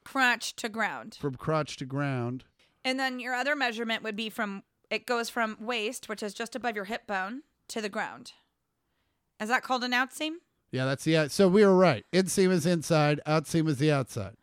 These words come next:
Speaker 1: Wow, can't believe it took us that long to
Speaker 2: Well,
Speaker 1: crack that
Speaker 2: actually, I
Speaker 1: code.
Speaker 2: knew it. I just had to prove it to you 'cause you always
Speaker 1: Okay, first of all, like, that's a me thing. It's both of us.
Speaker 2: Yeah, that's true. Our parents taught us to never trust each other.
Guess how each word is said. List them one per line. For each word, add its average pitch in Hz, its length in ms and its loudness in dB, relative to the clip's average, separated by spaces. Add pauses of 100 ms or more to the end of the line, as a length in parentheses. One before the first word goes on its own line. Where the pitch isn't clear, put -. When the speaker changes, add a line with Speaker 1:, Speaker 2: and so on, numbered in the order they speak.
Speaker 1:
Wow, 214 400 0
can't 240 220 -4
believe 240 180 -2
it 233 80 -4
took 233 180 -10
us 220 100 -10
that 226 180 -4
long 233 160 -6
to 208 120 -14
Speaker 2:
Well, 165 140 8
Speaker 1:
crack 175 80 10
that - 40 8
Speaker 2:
actually, 196 240 6
I 196 120 8
Speaker 1:
code. 196 100 0
Speaker 2:
knew 196 200 10
it. 151 60 4
I 151 100 4
just 151 180 0
had 160 140 2
to 139 60 0
prove 160 300 6
it 131 120 0
to 120 120 -2
you 104 260 -4 (100)
'cause 110 260 -4
you 117 140 0
always 110 400 -6 (320)
Speaker 1:
Okay, 247 220 2
first 254 260 -2
of 226 80 -4
all, 202 220 2
like, 226 160 -2
that's 233 180 0
a 240 60 -4
me 220 200 -6
thing. 185 320 -6
It's 190 120 -14
both 196 260 0
of 180 100 -10
us. 175 360 -10
Speaker 2:
Yeah, 113 180 -4
that's 98 200 -12
true. - 200 -20 (1300)
Our 104 80 -8
parents 104 420 -4
taught 104 240 -6
us 104 120 -8
to - 80 -10
never 101 300 -8
trust - 340 -14
each - 180 -18
other. - 160 -18